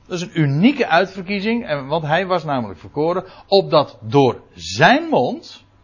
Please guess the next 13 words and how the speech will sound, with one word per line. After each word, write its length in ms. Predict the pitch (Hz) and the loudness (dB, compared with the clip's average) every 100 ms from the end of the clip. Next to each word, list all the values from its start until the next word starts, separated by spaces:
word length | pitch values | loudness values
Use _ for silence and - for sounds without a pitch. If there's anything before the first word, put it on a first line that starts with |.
| _ | _
hij 200 | 127 117 | -14 -10
zegt, 300 | 113 110 _ _ | -8 -10 _ _
hij 180 | 113 139 | -4 -4
zegt 260 | 127 - | -4 -8
dus, 300 | 98 101 - _ - | -10 -12 -14 _ -6
"opdat 360 | 147 123 117 | -4 -2 -2
door 200 | 95 98 | -4 -8
mijn 320 | 101 135 233 277 | 0 2 2 2
mond 420 | 175 156 254 - _ _ | 0 0 -4 -12 _ _
de 220 | 120 143 | 0 2
natieën 960 | 123 131 185 202 - 226 240 320 349 - _ _ _ _ _ _ _ _ _ _ _ | 4 2 2 -2 -6 0 0 0 -8 -14 _ _ _ _ _ _ _ _ _ _ _
zouden 840 | 117 151 180 185 175 170 175 - - | 2 6 6 6 2 0 -6 -16 -20
horen." 580 | _ 110 139 139 101 85 | _ 4 6 6 4 -6